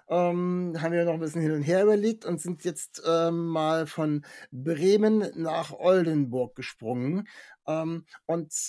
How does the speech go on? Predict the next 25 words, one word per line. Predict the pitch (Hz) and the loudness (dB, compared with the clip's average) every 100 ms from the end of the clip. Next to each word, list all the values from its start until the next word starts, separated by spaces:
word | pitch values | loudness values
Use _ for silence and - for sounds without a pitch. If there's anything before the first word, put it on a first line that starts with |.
| - | -2
ähm, | 175 170 175 175 _ - _ - | 0 2 0 -4 _ -20 _ -14
jetzt | 208 - - - | -14 -12 -16 -6
kommt | - 190 - - | 2 2 2 -4
tatsächlich | 175 151 - 185 180 - | -4 -4 -2 -2 -2 0
ein | 147 | 2
Novum. | 160 170 190 262 277 | 6 6 6 6 4
Ähm, | 160 175 175 175 175 165 | 0 2 2 0 -2 -4
wir | 170 165 | -4 -2
haben | 160 175 165 | -2 -2 -2
also | 160 | -4
die | 156 147 147 - | -6 -6 -8 -8
Band, | - 185 175 170 - - | -4 -2 -2 -6 -10 -4
ähm, | 165 156 143 - | -2 -2 -4 -6
Loose | 165 151 147 | -4 -4 4
Lips, | 196 - - - _ _ _ _ | 2 2 -8 -12 _ _ _ _
äh, | - 185 190 196 | -2 2 2 0
die | 175 180 | -2 -2
wir | 190 | 0
uns, | 180 185 - - - | -2 -4 -10 -12 -10
auf | 160 | -10
die | 175 | -6
wir | 156 | -4
uns | 156 | -4
einigen | 147 135 170 180 202 | -4 -4 -2 -2 -6
könnten. | - 202 208 214 220 196 220 240 | -4 -4 -2 -6 -8 -6 -6 -6